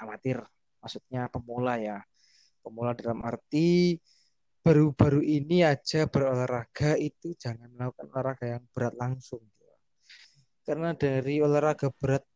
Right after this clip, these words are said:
duluan yang dilakukan ya bisa jadi itu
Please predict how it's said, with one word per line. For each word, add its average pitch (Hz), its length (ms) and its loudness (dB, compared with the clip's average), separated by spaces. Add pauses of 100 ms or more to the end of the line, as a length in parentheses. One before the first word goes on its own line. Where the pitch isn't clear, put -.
(480)
duluan 156 520 2 (160)
yang 143 120 -4
dilakukan 127 600 -6 (320)
ya 113 360 -4 (1600)
bisa 143 200 2
jadi 185 600 2
itu 226 520 0